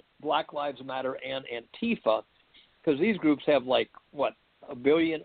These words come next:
a billion, B, a billion and a half dollars. Those didn't come from twenty-five dollar donations. No group that has that kind of money got it from a hundred dollar. And what they're doing,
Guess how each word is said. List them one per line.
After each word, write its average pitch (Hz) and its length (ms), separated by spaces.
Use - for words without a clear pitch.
a 127 80
billion, 165 560
B, 143 420
a 104 40
billion 165 480
and 135 80
a 131 80
half 131 240
dollars. 127 360
Those 160 260
didn't 151 260
come 131 280
from 123 160
twenty-five 135 560
dollar 117 220
donations. 117 580
No 147 240
group 135 340
that 117 100
has 120 180
that 117 220
kind 113 160
of 110 80
money 117 240
got 110 240
it - 160
from 110 160
a - 40
hundred 123 320
dollar. 107 380
And 139 140
what 175 160
they're 165 100
doing, 175 400